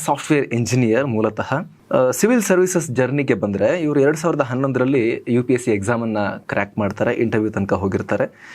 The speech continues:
ಎರಡ್ ಸಾವಿರದ ಹನ್ನೆರಡರಲ್ಲಿ ಪಾಸ್ ಮಾಡ್ತಾರೆ ಕಂಪ್ಲೀಟ್ ಆಗಿ, ನೂರ ನಲವತ್ತೊಂದನೇ ರ್ಯಾಂಕ್ ಬರುತ್ತೆ. ಐ ಆರ್ ಎಸ್ನಲ್ಲಿ, ಆ, ಅವರಿಗೆ, ಆ, ಅವಕಾಶ ಸಿಗುತ್ತೆ. But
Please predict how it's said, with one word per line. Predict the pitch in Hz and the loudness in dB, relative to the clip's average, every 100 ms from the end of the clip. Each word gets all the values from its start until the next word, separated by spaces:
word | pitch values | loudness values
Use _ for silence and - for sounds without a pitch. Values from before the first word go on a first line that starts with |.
| - - | -14 0
ಎರಡ್ | 120 135 | 2 2
ಸಾವಿರದ | 139 131 120 | 2 0 0
ಹನ್ನೆರಡರಲ್ಲಿ | 110 117 135 135 123 139 123 127 - _ _ _ _ | 0 0 2 2 2 2 2 2 -2 _ _ _ _
ಪಾಸ್ | 139 147 165 - | 0 0 -2 -4
ಮಾಡ್ತಾರೆ | 110 92 107 | -4 -4 -2
ಕಂಪ್ಲೀಟ್ | 98 110 120 117 | -2 0 0 0
ಆಗಿ, | 101 104 143 | 0 -2 -2
ನೂರ | 120 123 | 0 0
ನಲವತ್ತೊಂದನೇ | 139 135 120 135 175 170 | 2 0 -2 -2 0 0
ರ್ಯಾಂಕ್ | 107 98 135 117 | 0 0 -2 -2
ಬರುತ್ತೆ. | 120 - 127 131 - _ _ _ _ _ - - 127 | -4 -2 -2 -2 -6 _ _ _ _ _ -14 -2 2
ಐ | 139 | 2
ಆರ್ | 165 | 0
ಎಸ್ನಲ್ಲಿ, | 156 - 143 127 104 - | -2 -2 0 2 0 -4
ಆ, | - | -6
ಅವರಿಗೆ, | 104 101 104 101 92 95 - - | -2 0 2 2 0 -2 -6 -4
ಆ, | |
ಅವಕಾಶ | 107 98 101 110 110 117 | -2 2 2 2 0 -2
ಸಿಗುತ್ತೆ. | 104 92 - 127 - - - - - | -2 -2 0 -2 -2 -16 -20 -20 -2
But | 147 | 0